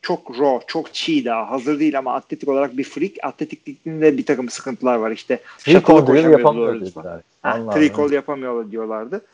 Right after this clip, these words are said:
Speaker 1: Şimdi, e, adamın o sıkıntı adamın gelişimini ne kadar etkileyecek? Yani çiğ geldi önümüzdeki sene işte bir sezonda eğitim, eğitildi. İki off season geçirdi. Hadi bir buçuk off season diyelim. Adamın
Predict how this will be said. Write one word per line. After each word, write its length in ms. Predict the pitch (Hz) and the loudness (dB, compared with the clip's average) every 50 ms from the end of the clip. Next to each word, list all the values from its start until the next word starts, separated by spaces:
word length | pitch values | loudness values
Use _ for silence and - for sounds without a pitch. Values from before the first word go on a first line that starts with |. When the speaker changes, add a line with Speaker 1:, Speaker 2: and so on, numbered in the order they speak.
| _ _ _ _ _ _ _ | _ _ _ _ _ _ _
Speaker 1:
Şimdi, 360 | - - 277 233 156 - - _ _ _ - - _ _ _ _ - | -14 -12 -6 -4 -4 -6 -6 _ _ _ -20 -20 _ _ _ _ -10
e, 420 | 143 139 135 135 135 135 131 131 - _ _ _ _ - - - _ _ _ _ _ _ _ _ _ _ _ _ _ _ _ _ - | -8 -6 -6 -6 -4 -4 -6 -6 -8 _ _ _ _ -20 -20 -20 _ _ _ _ _ _ _ _ _ _ _ _ _ _ _ _ -4
adamın 520 | 160 165 165 254 262 277 247 185 151 - _ _ _ _ _ _ _ _ _ - - - - - - - - - - _ - - - - _ _ _ - | -2 2 2 2 2 2 -2 -8 -10 -14 _ _ _ _ _ _ _ _ _ -20 -20 -20 -20 -20 -20 -20 -20 -20 -20 _ -20 -20 -20 -20 _ _ _ -2
o 120 | 240 240 | -2 -2
sıkıntı 500 | 233 - - 170 - 170 156 147 - 139 | -2 -2 -8 -12 -10 -12 -12 -8 -6 -6
adamın 340 | 147 147 165 190 202 190 147 | -6 -6 -6 -6 -6 -4 -2
gelişimini 560 | 143 147 139 135 - - 156 170 185 190 175 | -2 -2 -2 -4 -8 -12 -10 -8 -8 -6 -6
ne 80 | 165 151 | -6 -6
kadar 200 | - 131 120 113 | -4 -6 -6 -8
etkileyecek? 580 | 113 117 - _ 131 117 107 101 120 110 - | -10 -12 -16 _ -16 -14 -14 -14 -14 -12 -8
Yani 220 | 160 160 151 131 - _ - - _ _ _ _ - - - - | -8 -8 -8 -8 -12 _ -20 -20 _ _ _ _ -20 -20 -20 -10
çiğ 260 | - - - 214 220 | -4 0 4 4 6
geldi 340 | 160 160 143 143 165 185 190 | 8 8 6 8 8 6 6
önümüzdeki 400 | 175 165 165 165 151 190 196 - | 6 4 2 0 0 -2 -2 -2
sene 220 | - 156 156 180 180 | -4 -6 -6 -6 -6
işte 240 | 165 - 160 151 | -6 -4 -6 -6
bir 60 | 151 175 | -4 -6
sezonda 520 | - 175 151 143 147 143 139 147 143 139 | -6 -6 -4 -4 -6 -4 -2 -2 -2 -2
eğitim, 500 | - 143 143 135 127 _ _ 143 131 110 | -2 -4 -4 -4 -6 _ _ -16 -10 -6
eğitildi. 440 | 151 143 139 139 - 135 127 127 165 | -4 -4 -4 -4 -8 -10 -10 -8 -10
İki 260 | 175 - - - 156 | -10 -8 -4 -2 -2
off 160 | 147 147 - | -2 -2 -4
season 260 | - 147 143 147 143 | -6 -8 -8 -8 -8
geçirdi. 340 | 127 117 110 - 123 123 135 | -8 -10 -10 -8 -8 -8 -6
Hadi 240 | 135 131 131 131 123 | -4 -4 -4 -4 -6
bir 80 | 127 117 | -8 -10
buçuk 200 | 110 - - 120 | -10 -12 -12 -12
off 120 | 113 - | -12 -10
season 320 | - 123 110 110 110 110 | -12 -14 -12 -12 -12 -10
diyelim. 240 | 104 120 143 185 208 - _ _ _ _ _ _ _ _ _ - | -8 -6 -6 -6 -8 -12 _ _ _ _ _ _ _ _ _ -8
Adamın 360 | 139 131 185 202 214 190 | -4 -2 -2 -2 -2 -4